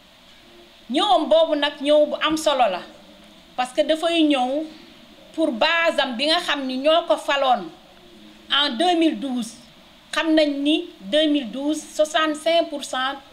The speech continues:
des Sénégalais ñoo fal monsieur le président de la République, monsieur Macky Sall. Donc mu ñëw pour dooleel ñu ci préparation référendum bi nga xam ni Sénégalais yi yépp gis nañu liggéey bu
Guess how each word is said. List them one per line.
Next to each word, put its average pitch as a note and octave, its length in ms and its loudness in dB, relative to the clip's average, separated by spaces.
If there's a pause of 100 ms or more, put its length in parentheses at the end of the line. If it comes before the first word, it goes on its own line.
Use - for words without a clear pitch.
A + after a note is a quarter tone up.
(100)
des B3 180 -2
Sénégalais A#3+ 540 -2
ñoo A#3 280 -4
fal A#3 240 -4 (580)
monsieur A#3+ 320 -6
le A#3+ 80 -4
président A#3 540 -4
de G#3+ 60 -2
la G3 200 0
République, G3+ 460 -10 (180)
monsieur A3+ 240 -8
Macky G3 280 -8
Sall. E3+ 220 -12 (840)
Donc E4 360 2
mu E4+ 260 2
ñëw C#4+ 380 2 (460)
pour D4+ 160 0
dooleel D#4 560 4
ñu D#4 100 2
ci D#4 140 -6
préparation C#4 960 0
référendum B3 640 -2
bi A#3 140 -8
nga D4 100 -4
xam C4+ 300 -2
ni C4+ 180 -6 (420)
Sénégalais C#4+ 540 0
yi C4+ 240 -2
yépp A4 120 -2 (380)
gis D#4 200 0
nañu C#4 280 -2 (140)
liggéey D#4 380 0
bu A3 160 -6